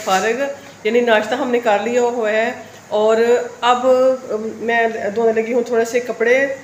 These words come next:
कपड़े तो कम ही थे, मैंने कहा, पहले सोचा कि मैं टब में डाल के धो लेती हूँ भिगो के, फिर मैंने सोचा कि जल्दी से ना मशीन लगा लेती हूँ,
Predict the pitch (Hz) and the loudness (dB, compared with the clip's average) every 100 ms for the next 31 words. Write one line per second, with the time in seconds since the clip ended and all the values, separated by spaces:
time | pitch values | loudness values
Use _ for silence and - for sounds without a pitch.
0 | - - - 254 254 262 269 262 285 302 | -16 -20 -8 0 4 4 2 -2 -2 -2
1 | 302 277 262 262 262 247 - 247 254 269 | 0 2 0 0 -4 -4 -8 -4 -2 -2
2 | 254 247 254 247 240 226 240 269 269 269 | -2 -2 -2 0 0 0 0 0 0 -2
3 | 254 214 220 233 240 214 233 240 214 247 | 0 0 -2 -2 -2 -4 -2 0 -2 -4
4 | 262 254 254 233 226 240 233 214 240 233 | -4 -4 -4 -4 -4 -2 -4 -4 -4 -2
5 | 240 240 226 214 220 214 208 233 | -4 -2 -2 0 0 -2 -2 -4